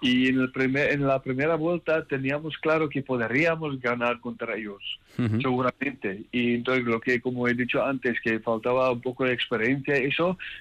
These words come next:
Speaker 1: pero yo creo que los chicos tienen ya la confianza, el grupo está mejorando mucho, eh, se ent-, eh, bueno, ya entendemos cómo juega cada jugador y estamos mejorando. Como hemos ganado el fin de pasado,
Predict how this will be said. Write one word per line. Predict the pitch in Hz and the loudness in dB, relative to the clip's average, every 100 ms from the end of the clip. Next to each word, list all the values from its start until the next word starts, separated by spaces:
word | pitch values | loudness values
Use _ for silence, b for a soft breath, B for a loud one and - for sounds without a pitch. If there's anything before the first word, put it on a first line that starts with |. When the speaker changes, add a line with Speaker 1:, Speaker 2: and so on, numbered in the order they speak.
| B | B
Speaker 1:
pero | 127 131 | 0 2
yo | 139 | 2
creo | 147 151 | 0 -2
que | 151 | -2
los | 143 | -4
chicos | - 139 139 | -2 -4 -4
tienen | - 147 135 | -2 0 2
ya | 139 143 | 4 2
la | 135 127 | 0 -4
confianza, | 135 123 127 127 127 139 | -8 -6 -4 -4 -6 -4
el | 135 117 | -4 -4
grupo | 123 127 139 135 135 - - _ _ _ _ - | -6 -4 -2 -2 -2 -8 -20 _ _ _ _ -10
está | 139 143 139 | -6 -2 -2
mejorando | 135 135 120 123 131 | -2 -2 -2 -2 -2
mucho, | 131 127 - 131 131 - B B B | -2 -2 0 0 0 -6 B B B
eh, | - 113 113 117 | -2 2 2 0
se | 131 | 0
ent-, | 123 110 | -2 0
eh, | 107 - - | 0 0 -4
bueno, | 113 120 123 104 | -4 0 2 2
ya | 107 135 | 2 2
entendemos | 135 135 131 131 127 - | 0 0 0 0 -2 -4
cómo | 131 131 123 | -2 0 0
juega | - 131 131 | 0 2 2
cada | 127 127 127 | 0 0 0
jugador | 123 123 120 120 127 120 | 0 0 2 2 0 0
y | |
estamos | 117 147 165 | -4 -4 -4
mejorando. | 143 131 117 117 123 113 | -2 -2 -2 -2 -2 -4
Como | 117 | -4
hemos | 117 127 131 | -2 -2 0
ganado | 135 135 | 0 2
el | 131 | 0
fin | 143 | 0
de | 135 | 0
pasado, | 131 127 - 139 147 165 | 0 0 0 2 2 0